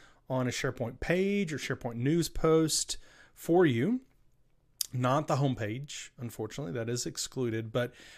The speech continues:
uh, there will be a button added to the page at the top that you could turn on the Immersive Reader. Now, it will only read text that are, that is in a text box on the page. So that is a limitation here, but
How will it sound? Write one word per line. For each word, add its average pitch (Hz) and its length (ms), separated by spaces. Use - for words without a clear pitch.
uh, 120 140
there 139 140
will 147 60
be 170 120
a 185 60
button 156 460
added 147 400
to 147 500
the 135 100
page 147 400
at 127 80
the 135 80
top 127 540
that 120 360
you 131 80
could 117 140
turn 131 180
on 127 140
the 123 60
Immersive 120 400
Reader. 104 280
Now, 143 220
it 160 100
will 170 300
only 226 400
read 185 640
text - 500
that 139 140
are, 139 140
that 139 120
is 131 160
in 139 120
a 117 360
text - 540
box - 580
on 131 160
the 117 60
page. 208 500
So 156 360
that 156 180
is 170 160
a 185 60
limitation 165 600
here, 110 380
but 120 500